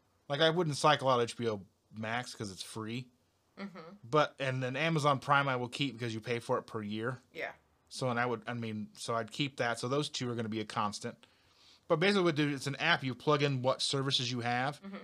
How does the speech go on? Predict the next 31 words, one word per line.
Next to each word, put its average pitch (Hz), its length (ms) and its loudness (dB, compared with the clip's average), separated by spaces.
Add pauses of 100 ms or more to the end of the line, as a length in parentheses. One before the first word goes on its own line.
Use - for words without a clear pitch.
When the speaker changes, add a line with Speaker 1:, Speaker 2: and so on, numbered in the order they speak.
(300)
Speaker 1:
and 135 100 -2
then 139 120 2
you 143 100 0
can 127 240 -2
look 135 240 0
at 127 160 2
what's 107 260 -6 (120)
coming 123 280 -4
out, 123 200 2
what 104 80 -2
came 123 200 -4
out 104 140 -2
yesterday, 120 540 0
what's 110 240 -4
coming, 113 260 -6
you 110 60 -6
know, 107 240 -4 (320)
Speaker 2:
So - 120 -20
you 117 40 -2
Speaker 1:
like, - 220 -6
Speaker 2:
can 165 100 -8
plan 170 100 -14
it? 151 320 -10
Speaker 1:
you 165 60 4
can, 139 160 -2
then 139 200 0
you 170 100 2
can 143 160 0
start 147 300 4
planning, 143 460 2
like, 113 200 0